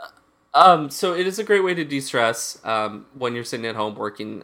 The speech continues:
um, from your home computer all day or wherever you may be. Um, it is basically a point system that has been built around Google Maps. So you can choose, like, the whole world or the European Union or famous buildings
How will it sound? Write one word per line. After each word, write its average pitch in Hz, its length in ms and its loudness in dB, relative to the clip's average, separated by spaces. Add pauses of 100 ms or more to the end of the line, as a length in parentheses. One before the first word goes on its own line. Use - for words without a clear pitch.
um, 104 200 -4
from 110 180 -8
your 107 100 -4
home 107 140 -6
computer 104 460 -10
all 101 120 -4
day 104 320 -2 (360)
or 113 120 -2
wherever 104 320 -2
you 104 160 -6
may 123 200 -6
be. 113 340 -10 (480)
Um, 101 400 -4 (120)
it 180 100 2
is 196 180 8
basically 190 560 2
a 131 400 4
point 202 480 0
system 180 500 -2
that 135 120 -2
has 135 160 -6
been 123 200 -6
built 143 320 -4
around 131 440 -2
Google 120 260 -6
Maps. 104 680 -10 (680)
So - 140 -8
you 123 240 -4
can 139 180 -6
choose, 139 480 -2
like, 117 280 0
the 104 60 -6
whole 127 220 -2
world 185 560 6
or 123 160 0
the 117 80 -6
European 113 520 -4
Union 160 560 0
or 107 320 0
famous 131 460 -4
buildings 135 840 -2